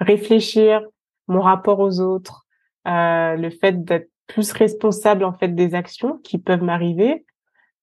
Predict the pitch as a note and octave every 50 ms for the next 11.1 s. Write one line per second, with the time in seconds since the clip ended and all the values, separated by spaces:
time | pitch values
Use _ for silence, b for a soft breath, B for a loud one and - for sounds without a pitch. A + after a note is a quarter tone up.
0 | _ - F#3 F3 F3 F3 - - G#3 G3+ F3+ E3+ F3+ F3+ F#3 F#3 F#3+ G3+ G#3+ A3
1 | G#3+ G#3 A3 A3 G#3+ G#3+ A3 A3 A3 A3 G#3+ G3 F3+ F3 F3 F3+ F3 F3 F3 E3+
2 | E3+ E3+ E3+ E3 E3 - - _ _ _ _ _ - F3 E3 F#3+ G#3 G#3 G#3 G#3+
3 | G#3+ G#3+ - - G#3+ G3+ F#3+ F3+ - G#3+ A3+ B3 C4 A#3+ G3+ F#3 F#3 _ _ _
4 | _ _ _ _ _ _ _ _ _ - F3 F3 F3 F3 E3+ E3+ E3 E3 E3 E3
5 | E3 D#3+ D#3+ D#3+ D#3+ E3 - - G3 F#3 F#3 G3 F#3+ F3+ F3+ - - F#3+ E3 F3+
6 | F#3+ F#3 F#3+ - A#3 B3 C4 A#3+ A3 - - - - G3 F3+ F#3 - - G#3+ A3+
7 | A#3 A#3 - G#3+ F3+ F3 F3+ F3+ F3 F3 - _ _ _ _ - A#3 A#3 A#3 A#3
8 | - - - A3+ A#3 A#3 A#3 - - - F#3+ F#3+ F3+ F3 F#3 F#3+ G#3 A3 G#3+ -
9 | - - - G#3 G3 F3+ F3+ F3+ F3+ - - F3+ F3+ - - A3 G3+ G3 G3 G3+
10 | G3 G3 G#3 G#3 G3+ F#3+ F#3+ F3+ F3+ - F3+ F3 - - - - F#3+ F#3+ G#3+ A3+
11 | G3 F3+